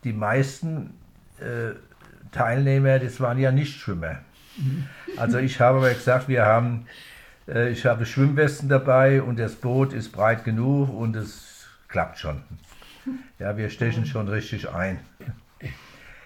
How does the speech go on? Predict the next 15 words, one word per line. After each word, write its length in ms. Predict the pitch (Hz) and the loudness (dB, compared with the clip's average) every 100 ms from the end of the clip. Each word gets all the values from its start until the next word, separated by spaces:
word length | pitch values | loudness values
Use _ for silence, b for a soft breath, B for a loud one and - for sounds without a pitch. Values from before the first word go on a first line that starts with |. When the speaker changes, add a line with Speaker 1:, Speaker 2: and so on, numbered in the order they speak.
| B B | B B
Speaker 1:
Ähm, 640 | - 110 113 113 117 110 - _ _ _ - _ _ - | -6 0 2 4 2 -2 -8 _ _ _ -20 _ _ -2
dann 520 | 123 139 151 147 131 | 0 0 -2 -6 0
waren 360 | 139 139 143 135 | 4 4 4 2
wir 200 | 135 135 | 2 4
bei 140 | 120 | 2
Zeit 500 | 117 - 110 143 156 | 0 0 2 2 -2
schon 340 | - 165 156 131 - - | -4 -4 -2 -6 -8 -8
im 120 | 117 | -6
Verhältnis, 540 | - 110 117 143 135 | -2 -2 -2 -2 -2
es 260 | 127 101 - | -4 -6 -2
war, 260 | 98 90 - - _ - _ _ | 0 0 -4 -20 _ -20 _ _
ich 120 | - | -18
weiß 260 | - - - | -14 -12 -8
nicht 80 | 101 | -6
mehr, 200 | 87 | -6